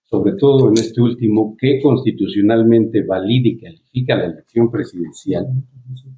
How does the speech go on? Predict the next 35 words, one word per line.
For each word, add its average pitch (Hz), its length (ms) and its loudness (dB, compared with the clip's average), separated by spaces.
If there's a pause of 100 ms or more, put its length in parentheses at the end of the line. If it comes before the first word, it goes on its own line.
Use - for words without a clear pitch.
(420)
hay 113 180 2
ese 139 180 2
temor 120 400 2
de 127 260 2
que 117 420 2 (280)
sea 101 300 -2
una 135 220 4
maniobra 139 760 4 (260)
desde - 260 -12
el - 100 -20
Congreso 127 500 0
de 139 120 6
la 139 160 4
Unión 143 540 4 (340)
para 98 280 2
dar 117 220 2
lo 110 240 0
que 95 120 -6
en 87 140 -10
política, 113 800 0
en 107 140 -4
ciencia 131 380 2
política 120 480 0
se - 160 -6
conoce 107 420 -2
como 98 220 -4
un 104 120 -6
golpe 104 280 -4
de 87 80 -8
estado 104 460 -4
técnico 117 560 0 (200)
y 135 240 4
no 156 140 4
se 156 160 0
reconozca 131 760 -2